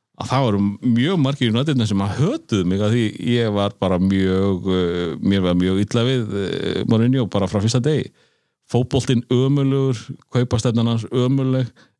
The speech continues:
eh, úrslitin ekki merkileg, ok, við fengum þennan magnaða Evrópubikar, gott og blessað, en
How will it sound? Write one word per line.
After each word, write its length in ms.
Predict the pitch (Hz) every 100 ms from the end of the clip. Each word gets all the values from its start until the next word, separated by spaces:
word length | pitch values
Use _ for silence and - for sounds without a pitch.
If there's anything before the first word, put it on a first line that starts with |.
| _
eh, 140 | 117 -
úrslitin 480 | 123 117 135 120 120
ekki 240 | 123 -
merkileg, 480 | 117 123 135 131 131
ok, 240 | 104 110 117
við 80 | 104
fengum 240 | 107 110 104
þennan 240 | 98 92 90 92 95
magnaða 460 | 113 - 120 104 98
Evrópubikar, 580 | 113 110 104 117 120 110 - - - _
gott 240 | - 117 107
og 60 | 113
blessað, 300 | 113 117 107 - _ _ _ _
en 280 | 95 98